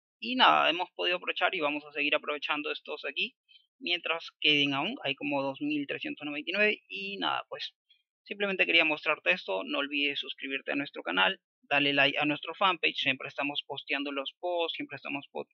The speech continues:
posteando noticias, etcétera, un montón de cosas que estoy seguro que te van a servir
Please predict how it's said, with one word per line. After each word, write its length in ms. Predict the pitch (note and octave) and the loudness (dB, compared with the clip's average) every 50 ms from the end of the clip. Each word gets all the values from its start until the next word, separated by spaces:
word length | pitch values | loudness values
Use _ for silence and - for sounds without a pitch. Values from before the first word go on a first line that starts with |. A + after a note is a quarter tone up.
| _ _ - | _ _ -6
posteando 400 | D#3 - - - D3 C#3+ C#3+ C#3+ | -4 -4 -2 -2 -2 -2 -2 -2
noticias, 680 | D3 - - - F#3+ F#3+ F3+ D#3+ - - D3+ C3+ - | -4 -6 -4 -4 -2 -2 0 0 0 -2 -2 -6 -8
etcétera, 480 | C#3+ - - - E3+ D#3+ E3 E3 E3 - _ _ _ _ - - _ _ _ | -12 -6 -2 0 0 2 2 0 0 -2 _ _ _ _ -20 -20 _ _ _
un 120 | F#3 F#3+ | -6 -4
montón 280 | F#3+ F#3 - F3+ F3+ F3 | -4 0 0 0 0 0
de 80 | E3 | -2
cosas 320 | - D#3+ D3+ - E3 D3+ - | -4 -6 -6 -6 -8 -8 -10
que 100 | - C#3 | -14 -12
estoy 200 | - D#3 D3 C#3+ | -10 -6 -4 -2
seguro 260 | D#3+ D3+ D3 C#3+ C#3 | -2 0 0 -2 -2
que 60 | C3+ | -2
te 120 | - C3 | -2 0
van 140 | B2+ C3 C3 | 0 0 0
a 80 | C3 B2+ | -2 -4
servir 360 | - C3+ C3+ C3+ C#3 D3 - | -6 -8 -8 -4 -4 -4 -4